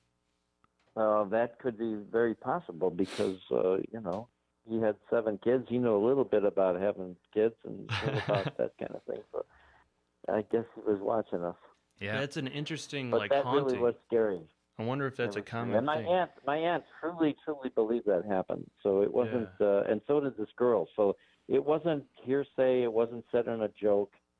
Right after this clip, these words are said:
Speaker 1: It was serious.
Speaker 2: That's pretty wild.
Speaker 1: So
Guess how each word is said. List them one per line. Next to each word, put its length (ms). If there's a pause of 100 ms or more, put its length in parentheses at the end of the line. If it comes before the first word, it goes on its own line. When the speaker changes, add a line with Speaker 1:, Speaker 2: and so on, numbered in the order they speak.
(160)
Speaker 1:
It 180
was 160 (300)
serious. 400 (1700)
Speaker 2:
That's 160
pretty 200
wild. 360
Speaker 1:
So 300